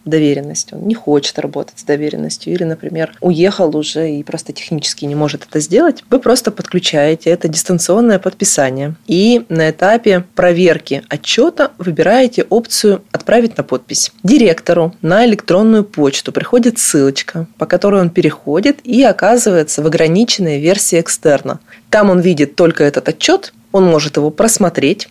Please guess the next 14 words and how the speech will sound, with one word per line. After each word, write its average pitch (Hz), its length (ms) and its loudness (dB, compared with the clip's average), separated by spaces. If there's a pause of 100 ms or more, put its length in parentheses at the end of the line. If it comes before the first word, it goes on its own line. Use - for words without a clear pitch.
ничего 180 300 2
не 151 100 0
может 143 220 -2
поправить, 147 560 -2 (200)
и 349 220 6
подписать 202 640 0
своей 175 580 0
электронной 175 520 0
подписью 175 600 -2 (140)
руководителя. 147 800 0 (220)
Все, 339 240 0
подписывает, 294 720 2
отчет 196 340 -2
уходит, 302 500 2